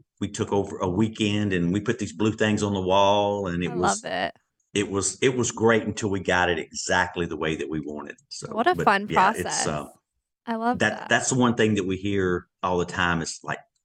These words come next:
Speaker 1: "This is so cool."
Speaker 2: It is. It's such an experience. And I think that's a big thing too with, you know, medical grade skincare. Sometimes it's not fun or it's not luxurious, and it's just, you know, very medical. But I love how you guys have made, you know, the bottles so beautiful to see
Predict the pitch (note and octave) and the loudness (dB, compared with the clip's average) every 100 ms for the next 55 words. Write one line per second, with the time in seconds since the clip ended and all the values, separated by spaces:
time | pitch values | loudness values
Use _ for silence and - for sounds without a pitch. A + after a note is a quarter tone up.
0 | _ G#2 G2+ D#2+ D2 - - - F2+ F2 | _ -2 0 -2 -2 -2 0 0 0 -2
1 | F2 C2 - - _ B3 C4 D4 B3+ A3+ | -4 -10 -10 -16 _ 0 4 6 4 0
2 | - C#4+ C#4 E4+ E4 - G#3+ G3+ F#3 D#3 | 2 2 4 0 -4 -4 0 2 2 0
3 | - A#3 A#3 C4+ C#4 A#3 A3 B3+ A3+ A3 | 2 2 4 0 4 4 4 2 0 2
4 | A3 G#3+ - A#3+ A#3 A3 A#3+ A#3 A3 G3 | 0 -2 -2 0 2 2 2 2 4 4
5 | G#3 A#3 A3 G#3+ G#3+ - G#3+ A3+ A3+ A3+ | 2 -2 0 0 0 0 2 2 2 2
6 | A3 A3 A#3 A#3+ B3 - B3 D4+ - - | 2 0 4 4 2 2 4 4 0 0
7 | - A#3 G#3+ G3 G3+ G3+ G#3+ B3+ C4+ - | 4 4 4 2 4 4 2 4 4 4
8 | B3+ A3+ A3 G#3+ G#3 G3+ G#3 G#3+ G#3+ - | -2 0 4 4 4 2 2 2 0 4
9 | A#3+ A3 - - - _ - A3 A3+ G#3+ | 4 4 0 -14 -20 _ 0 2 4 4
10 | C4 B3+ C4 A#3+ A#3+ G#3 G#3 - - F3+ | 4 4 2 0 4 4 4 0 2 4
11 | F#3 G3 G#3+ G#3+ A3 A3 A3+ A#3+ A#3+ A3 | 2 4 4 4 4 2 2 -2 2 2
12 | G#3+ A3 G#3+ A3 G3+ G3+ G#3+ F#3 G#3 G#3+ | 4 0 0 2 2 2 -2 -6 0 4
13 | B3+ C4+ C4 B3+ C4 A#3+ A#3 A#3 A3 A#3 | 6 6 2 2 2 2 4 2 2 0
14 | A3 - A#3 A#3 | -2 -4 0 2